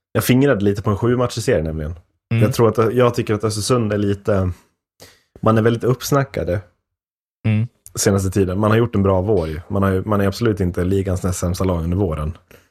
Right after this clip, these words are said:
Speaker 2: Mm.
Speaker 1: Ny tränare och så vidare. Frågan är om inte de, de själva och medierna har satt Östersund lite i en,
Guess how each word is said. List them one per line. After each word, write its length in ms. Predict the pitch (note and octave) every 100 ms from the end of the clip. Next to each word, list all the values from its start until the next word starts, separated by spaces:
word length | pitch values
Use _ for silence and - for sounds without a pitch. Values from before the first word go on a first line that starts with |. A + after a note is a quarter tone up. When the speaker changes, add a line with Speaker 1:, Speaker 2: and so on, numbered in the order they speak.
| -
Speaker 2:
Mm. 140 | G#2 F#2+
Speaker 1:
Ny 80 |
tränare 560 | E2+ G2 F2 F2 E2 E2
och 60 | -
så 100 | G2
vidare. 380 | F#2 E2+ E2+ E2+ - _ _ _ _ _ _ _ _ _ _ -
Frågan 300 | A#2 B2+ B2+
är 60 |
om 120 | A#2+
inte 240 | A2 G2+ G#2+
de, 320 | G#2+ G#2 - _ - _ _ _ _ -
de 180 | A#2 G#2+
själva 460 | - A#2+ B2+ C#3 C#3+
och 200 | G2+ G#2+
medierna 380 | G#2 F#2 F2+
har 100 | F#2+
satt 260 | F#2+ G2+ -
Östersund 480 | F#2 F#2 F#2 F#2 F#2
lite 340 | G2 G#2 A2+
i 120 | F2+
en, 180 | F2 D#2+